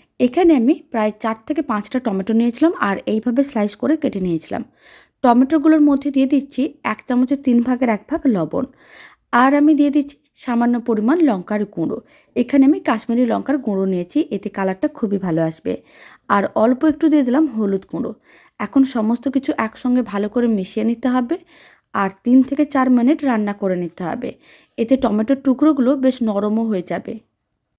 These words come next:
প্রায় তিন মিনিট রান্না করে নিয়েছিলাম, টমেটোগুলো বেশ নরম হয়ে গেছে। এখন আমি দিয়ে দিচ্ছি প্রায় দেড়শো গ্রামের মতন গুড়ের বাতাসা। আপনারা চাইলে চিনিও দিতে পারেন। এখানে আমি বাতাসা দিয়ে চাটনিটা বানাচ্ছি, তবে আপনারা চাইলে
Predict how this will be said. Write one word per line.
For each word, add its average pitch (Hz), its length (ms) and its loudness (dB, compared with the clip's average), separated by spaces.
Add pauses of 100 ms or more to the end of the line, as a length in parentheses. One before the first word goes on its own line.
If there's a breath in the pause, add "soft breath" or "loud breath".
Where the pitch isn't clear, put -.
(540)
প্রায় 240 220 0 (100)
তিন 285 260 6
মিনিট 320 280 4
রান্না 226 300 0
করে 202 260 -2
নিয়েছিলাম, 175 500 -8 (120)
টমেটোগুলো 247 640 0
বেশ 262 280 0
নরম 202 280 0
হয়ে 180 240 -6
গেছে। 180 320 -10 (500 loud breath)
এখন 247 300 2
আমি 311 200 6
দিয়ে 240 200 0
দিচ্ছি 247 400 -4 (560 soft breath)
প্রায় 202 280 0
দেড়শো 220 360 0
গ্রামের 285 360 4
মতন 262 380 0
গুড়ের 202 320 -4
বাতাসা। - 500 -12 (720)
আপনারা 285 340 2
চাইলে 285 280 2
চিনিও 226 420 2
দিতে 190 220 -4
পারেন। - 280 -6 (160)
এখানে 269 260 2
আমি 302 120 4
বাতাসা 240 460 -2
দিয়ে 254 180 0
চাটনিটা 220 480 -4
বানাচ্ছি, 180 520 -6 (540 soft breath)
তবে 233 200 0
আপনারা 220 340 0
চাইলে 254 260 0